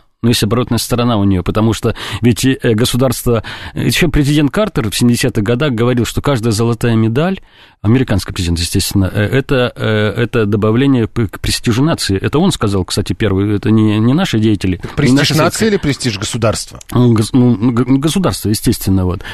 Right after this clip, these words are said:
Speaker 1: То есть он тоже, э, это все понимал прекрасно. Но у нас это возведено сейчас в такую степень, э, которая превышает всякие, э, м, какие на-, на-, нормальные пределы. Это не перв-, не первый год пошло, вот, э,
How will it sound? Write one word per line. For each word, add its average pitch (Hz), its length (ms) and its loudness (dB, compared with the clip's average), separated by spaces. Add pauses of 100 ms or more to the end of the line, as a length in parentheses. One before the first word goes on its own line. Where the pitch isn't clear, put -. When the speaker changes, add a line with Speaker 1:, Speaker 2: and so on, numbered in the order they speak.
Speaker 1:
То 143 80 2
есть - 100 -2
он 156 140 2
тоже, 110 300 0
э, 104 360 -4
это 110 180 -2
все 104 160 -2
понимал 123 320 2
прекрасно. 101 480 -2
Но 135 140 4
у - 20 2
нас 190 220 0
это 127 120 -4
возведено 123 1000 2
сейчас 127 420 -4 (320)
в - 80 -2
такую 165 260 2
степень, 101 460 0 (220)
э, 95 180 0
которая 120 560 0
превышает 117 540 0
всякие, 107 500 0
э, 98 500 2
м, 98 220 0 (100)
какие 104 280 0
на-, 107 140 2
на-, 107 140 4
нормальные 107 520 2
пределы. 98 500 0 (320)
Это 147 220 2
не 147 100 4
перв-, 135 300 0
не 131 100 2
первый 131 140 0
год 120 260 -2
пошло, 226 460 -2 (340)
вот, 101 520 2
э, 110 180 -2